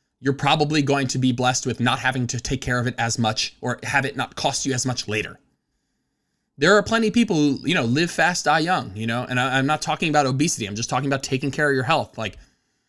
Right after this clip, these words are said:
and that's fine. If you ask, I'm gonna butcher, you know, a, a, a rock legend who died, just insert any, like, rock legend who died of, like, it's a drug overdose or alcohol abuse and partied their balls off for forty years or something. Like,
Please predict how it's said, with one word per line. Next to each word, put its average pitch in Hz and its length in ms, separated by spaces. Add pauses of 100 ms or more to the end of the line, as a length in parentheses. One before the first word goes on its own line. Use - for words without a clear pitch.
(160)
and 143 100
that's 190 200
fine. 170 420 (300)
If 127 160
you 170 160
ask, 180 400 (400)
I'm 123 100
gonna 131 160
butcher, 120 580
you 98 200
know, 110 120
a, 110 440 (140)
a, - 20
a 104 40
rock 123 380
legend 123 320
who 117 100
died, 110 320
just 131 280
insert 180 500
any, 143 300
like, 120 200
rock 131 360
legend 131 480
who 120 340
died 117 340
of, 117 120
like, 107 260 (640)
it's - 460
a 127 60
drug 123 240
overdose 117 440
or 107 140
alcohol 120 420
abuse 113 440
and 101 160 (320)
partied 147 480
their 120 160
balls 123 380
off 101 220
for 110 140
forty 120 360
years 110 400
or 110 60
something. 107 360
Like, 104 200